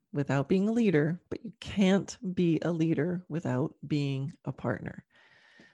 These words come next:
And you can be trustworthy, trusting. You can be clear yet open. You can have high standards and be open to your horse's ideas. You can have clear boundaries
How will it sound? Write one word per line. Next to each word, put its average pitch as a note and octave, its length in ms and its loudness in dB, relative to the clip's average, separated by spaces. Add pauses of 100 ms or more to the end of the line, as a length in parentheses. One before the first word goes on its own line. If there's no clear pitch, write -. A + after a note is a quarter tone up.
(140)
And D3 320 -2
you E3 160 -2
can F#3 300 0
be E3+ 100 0
trustworthy, B3+ 1040 4 (560)
trusting. G#3 840 0 (580)
You D#3+ 120 -6
can D#3+ 160 0
be C#3+ 100 0
clear A3 720 2
yet F3+ 380 2
open. A#3 580 0 (640)
You F3+ 100 -2
can G3+ 140 2
have F3 160 0
high G3+ 560 2
standards G3+ 880 0 (240)
and B3 580 -4
be F#3 200 2
open D#3 340 2
to D3+ 100 -2
your D#3 140 2
horse's D3 380 2
ideas. - 580 0 (880)
You G3 140 0
can G#3+ 140 2
have G#3 240 2
clear A#3+ 320 2
boundaries G3+ 720 2